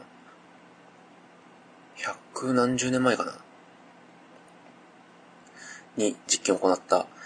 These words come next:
えー、山際先生っていうね、山際勝三郎っていう、えーっと、うんと、その時はまだ分子生物学とかないから、多分病理学になるのかな？病理学とか、え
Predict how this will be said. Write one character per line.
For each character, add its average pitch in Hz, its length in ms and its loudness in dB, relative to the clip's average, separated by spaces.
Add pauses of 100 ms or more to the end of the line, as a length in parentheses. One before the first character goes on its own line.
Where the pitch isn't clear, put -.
(400)
え 95 200 -6
ー、 - 20 -6
山 110 260 4
際 131 220 2
先 127 180 0
生 - 160 -2
っ - 60 -6
て - 120 -6
い 67 40 -8
う - 20 -10
ね、 - 140 -14 (260)
山 107 240 -4
際 110 240 2
勝 - 240 4
三 - 260 2
郎 69 380 0 (220)
っ - 20 -20
て - 80 -8
い 55 140 -10
う、 - 40 -12 (1500)
え 50 40 -4
ー 50 40 -6 (160)
っ - 120 -20
と、 - 80 -10
う - 1900 -20
ん - 40 -6
と、 - 60 -6
そ - 160 -2
の 123 80 4
時 143 220 0
は 110 60 4
ま 104 80 2
だ 101 60 4
分 95 200 -2
子 - 40 -2
生 113 120 2
物 117 200 -2
学 - 340 -6
と 95 100 2
か 92 80 2
な 92 120 2
い 92 40 2
か - 80 -2
ら、 90 100 0
多 92 120 -4
分 87 340 -6
病 107 180 2
理 123 80 4
学 107 580 2
に 92 100 -6
な 87 80 -4
る 87 60 -8
の 80 60 -10
か 80 100 -4
な？ - 200 -8
病 95 180 -2
理 110 120 -2
学 95 200 4
と 78 120 -4
か、 67 200 -2 (540)
え - 60 -12